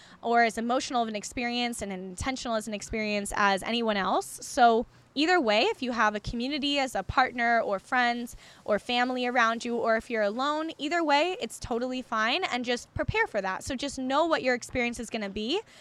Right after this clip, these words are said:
whether that's with people or by yourself, and then prepare within that, that dynamic to make it the most sacred experience that you can.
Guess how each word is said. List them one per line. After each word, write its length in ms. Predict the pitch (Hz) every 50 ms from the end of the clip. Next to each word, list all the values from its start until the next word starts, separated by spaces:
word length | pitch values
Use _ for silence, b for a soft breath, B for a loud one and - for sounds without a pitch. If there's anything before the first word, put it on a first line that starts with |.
| B B B B B -
whether 220 | 226 226 226 247
that's 280 | 233 240 233 220 - -
with 260 | 214 202 233 262 -
people 440 | - 311 294 - - 349 359 370 -
or 120 | - 233 220
by 160 | 208 220 214
yourself, 680 | 214 214 220 - - 208 196 208 277 403 453 - - - -
and 200 | 262 262 262 262
then 180 | 262 262 262 -
prepare 720 | - - 269 - - - 381 466 440 285 226 220 269 349
within 300 | 294 277 269 - 262 285
that, 180 | 294 247 233 226
that 240 | 233 214 233 220 214
dynamic 640 | - 214 202 214 240 254 240 226 208 208 214 - -
to 160 | - 294 247
make 240 | 240 247 262 - -
it 260 | 220 214 - - -
the 80 | 247
most 300 | 240 226 220 226 - -
sacred 300 | - 220 202 - 240 214
experience 480 | 208 - - - 220 208 196 190 190 -
that 120 | - 180
you 120 | 175 185 180
can. 360 | - - 202 185 - 208